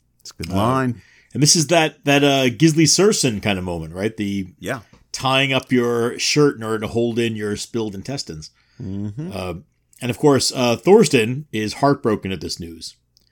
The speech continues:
Speaker 2: He says, "Things have turned out as I predicted,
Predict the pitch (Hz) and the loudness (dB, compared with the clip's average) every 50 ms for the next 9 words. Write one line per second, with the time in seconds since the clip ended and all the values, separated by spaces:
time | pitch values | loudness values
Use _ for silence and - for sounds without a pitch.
0 | _ _ _ _ _ _ _ _ _ - 98 104 104 98 95 87 - - _ _ | _ _ _ _ _ _ _ _ _ -12 -6 -2 -2 -2 -2 -4 -6 -12 _ _
1 | _ _ _ _ _ _ _ _ _ _ - 92 120 143 147 135 143 156 147 - | _ _ _ _ _ _ _ _ _ _ -2 0 2 4 4 4 2 0 0 2
2 | - 151 156 160 165 156 185 185 180 196 185 180 151 156 196 208 - - 185 180 | 4 6 6 6 6 6 6 8 8 8 6 6 4 4 4 4 2 2 0 0
3 | 151 147 180 160 - - - 117 92 76 - - | 2 2 2 2 0 -4 -6 -4 -4 -4 -8 -16